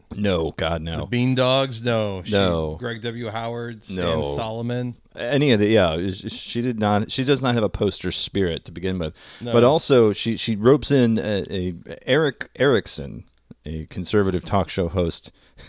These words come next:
Speaker 1: <laughs> quoting here, "Became the most blocked account on Blue Sky within a day of skeeting," and yes, skeeting is what they're calling it, skeeting for the first time.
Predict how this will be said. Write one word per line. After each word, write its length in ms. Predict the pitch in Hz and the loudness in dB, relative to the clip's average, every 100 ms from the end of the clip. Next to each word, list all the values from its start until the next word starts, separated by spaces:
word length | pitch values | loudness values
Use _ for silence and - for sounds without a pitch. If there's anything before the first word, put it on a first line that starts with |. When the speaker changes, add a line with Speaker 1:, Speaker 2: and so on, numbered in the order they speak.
| - - - | -10 -8 -8
Speaker 1:
<laughs> 680 | 127 _ - - - 113 - | -8 _ -20 -20 -20 -20 -6
quoting 380 | - 131 123 113 | 0 2 2 2
here, 180 | 120 | 2
"Became 440 | 110 110 - 151 143 | 0 -2 -2 -2 0
the 60 | |
most 340 | 117 151 208 98 | 4 4 2 4
blocked 320 | 127 175 - | 4 4 0
account 300 | 135 160 160 | -2 2 4
on 120 | 139 | 4
Blue 180 | 123 151 | 4 2
Sky 280 | - 131 117 | 4 6 6
within 320 | 104 110 123 | 6 6 6
a 120 | 110 | 4
day 480 | 95 90 110 139 151 | 2 6 6 8 6
of 160 | 120 98 | 4 2
skeeting," 640 | - - 156 131 104 101 | -4 0 2 4 4 2
and 180 | 90 87 | 2 2
yes, 240 | 85 85 | 0 -2
skeeting 540 | - - 95 95 101 | -8 -6 0 2 2
is 260 | 98 95 95 | 4 2 2
what 120 | 95 | 0
they're 140 | 104 101 | 0 0
calling 360 | 92 82 78 | 0 2 0
it, 200 | 82 - | -2 -4
skeeting 420 | - - 110 110 | -8 -4 0 0
for 100 | 101 | 0
the 100 | 101 | -2
first 340 | 98 101 92 - | -2 0 -2 -2
time. 380 | 92 82 82 | -2 0 -4